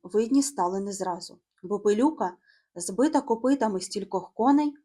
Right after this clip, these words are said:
закрила все, і мусила минути добра хвилина, поки нетерплячі глядачі змогли побачити, що сподіялося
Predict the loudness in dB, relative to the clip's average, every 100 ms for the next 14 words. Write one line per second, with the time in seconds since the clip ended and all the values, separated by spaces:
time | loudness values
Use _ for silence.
0 | _ -6 -6 -2 0 0 -2 -4 -6 -6
1 | -10 _ _ _ -6 0 2 2 4 6
2 | 6 6 4 2 0 0 2 0 2 2
3 | 2 0 -4 -10 _ _ _ _ _ -8
4 | -4 -2 -2 -2 -4 -2 -2 -2 -4 -4
5 | -4 -4 -6 -6 -8 _ -14 -8 -6 -4
6 | -4 -2 2 2 0 -10 -14 -20 _ _
7 | _ _ _ _ -12 -6 -4 -4 -2 -2
8 | 0 -4 -4 -6 -10 -12